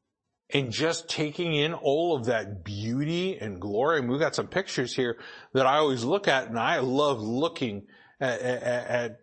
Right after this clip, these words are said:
at, at stars and what's out there and, uh, what, what God has created. And it's just such beauty. Such, such, such handiwork that declares that that didn't happen by chance.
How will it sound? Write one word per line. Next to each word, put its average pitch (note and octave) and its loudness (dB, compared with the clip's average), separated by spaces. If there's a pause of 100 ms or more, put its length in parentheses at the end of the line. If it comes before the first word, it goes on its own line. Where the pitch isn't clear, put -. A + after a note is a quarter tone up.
at, A#2 -4
at - -8
stars C#3+ 2
and A2+ 0
what's B2 0
out C3+ 4
there C3+ 2 (280)
and, A2+ 0
uh, G2+ 2
what, A2+ 0
what A#2+ 0
God C3+ 6
has B2 -2
created. C#3 0 (260)
And C3 -2
it's C3 -2
just - -2
such C#3+ -4
beauty. C3+ -4 (2000)
Such, D#3 -2
such, - -2
such - -4
handiwork D3+ -2 (400)
that C#3+ 2
declares F#3 2 (260)
that G3 2
that G3 2
didn't C#3 -2
happen A#2 -4
by D#2+ -6
chance. - -6